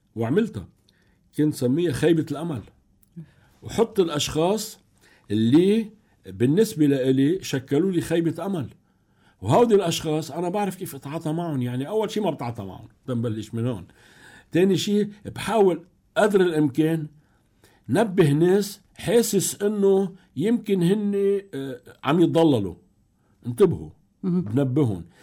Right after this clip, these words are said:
Speaker 1: لأنه انتبهي كتير. اللي بيسبب لي خيبة الأمل هيدا م-، من أز-، من، من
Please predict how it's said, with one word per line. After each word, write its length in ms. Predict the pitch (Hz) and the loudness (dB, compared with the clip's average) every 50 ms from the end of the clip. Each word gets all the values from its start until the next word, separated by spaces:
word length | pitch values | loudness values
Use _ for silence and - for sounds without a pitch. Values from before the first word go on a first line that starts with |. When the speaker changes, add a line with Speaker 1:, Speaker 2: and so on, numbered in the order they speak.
| - - _ | -20 -14 _
Speaker 1:
لأنه 360 | - 110 120 135 151 156 151 | -4 -2 0 2 2 2 2
انتبهي 380 | 147 135 - 165 170 135 135 127 | 2 2 2 0 0 0 0 -2
كتير. 360 | 120 - - 143 123 98 80 - _ _ _ _ _ _ _ _ _ _ _ - | -4 -2 0 0 0 0 -2 -10 _ _ _ _ _ _ _ _ _ _ _ -6
اللي 340 | 104 107 110 107 113 117 | -4 -4 -2 -2 -2 -2
بيسبب 500 | 113 110 110 - 127 113 113 135 180 175 | -2 -4 -2 -2 -2 0 2 2 2 2
لي 100 | 147 131 | 0 -2
خيبة 380 | 120 - - 131 135 123 123 117 - | -2 -2 -2 0 0 0 -2 -4 -6
الأمل 420 | 120 113 117 120 120 113 117 117 117 - _ _ _ _ _ _ _ _ _ _ _ _ | -6 -4 -4 -2 -2 -2 -4 -6 -8 -12 _ _ _ _ _ _ _ _ _ _ _ _
هيدا 600 | - 98 135 170 170 143 139 139 127 131 135 - - | -4 -2 0 0 0 0 -2 -4 -4 -6 -8 -10 -12
م-، 200 | 110 104 110 113 117 117 - | -12 -8 -6 -6 -8 -8 -6
من 240 | 104 110 117 120 120 - - _ _ - | -4 -2 -2 -2 -4 -8 -14 _ _ -2
أز-، 320 | 160 151 135 - - - | 0 0 0 -2 -4 -2
من، 420 | 113 107 107 107 104 101 104 104 98 | -2 -2 0 0 -2 -2 -4 -4 -4
من 300 | 98 107 107 110 110 | -4 -4 -4 -6 -8